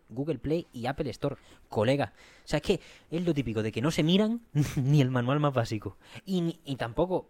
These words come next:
porque tú te, te lo puedes no mirar y tener asesores. "Oye, ¿esto cómo va a ir? Eh, oye, ¿esto cómo, si yo hago esto, qué pasaría?". Ya ni siquiera asesores, a un programador cualquiera,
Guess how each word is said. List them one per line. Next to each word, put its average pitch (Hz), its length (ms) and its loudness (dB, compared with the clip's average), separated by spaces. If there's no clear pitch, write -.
porque 104 160 -10
tú 147 100 -4
te, 185 80 -6
te - 120 -10
lo 123 80 -4
puedes 139 160 0
no 160 120 -2
mirar 151 260 0
y 127 80 -8
tener 110 160 -4
asesores. 98 380 -8
"Oye, 127 180 -4
¿esto 131 180 -10
cómo 127 220 -4
va 117 120 2
a 98 60 0
ir? 87 160 -8
Eh, 110 240 -6
oye, 117 420 -2
¿esto 139 200 -4
cómo, 135 360 0
si 127 140 -8
yo 147 80 6
hago 170 120 10
esto, 170 160 6
qué 139 80 4
pasaría?". 104 380 0
Ya 127 100 2
ni 170 100 4
siquiera 160 220 4
asesores, 101 400 -4
a 120 60 -4
un 131 40 -6
programador 151 400 4
cualquiera, 110 380 -2